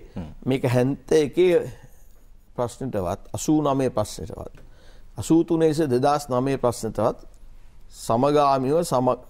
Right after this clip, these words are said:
Speaker 2: අපිට සම කරන්න බෑ. ඒ කිසියකට ලඝු කරන්නත් බෑ.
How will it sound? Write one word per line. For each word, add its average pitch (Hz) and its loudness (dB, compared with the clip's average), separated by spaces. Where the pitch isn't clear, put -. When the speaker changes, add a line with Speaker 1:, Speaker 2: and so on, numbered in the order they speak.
Speaker 2:
අපිට 135 -2
සම 139 0
කරන්න 151 0
බෑ. 120 0
ඒ - -10
කිසියකට 160 2
ලඝු 151 4
කරන්නත් 165 2
බෑ. 71 -12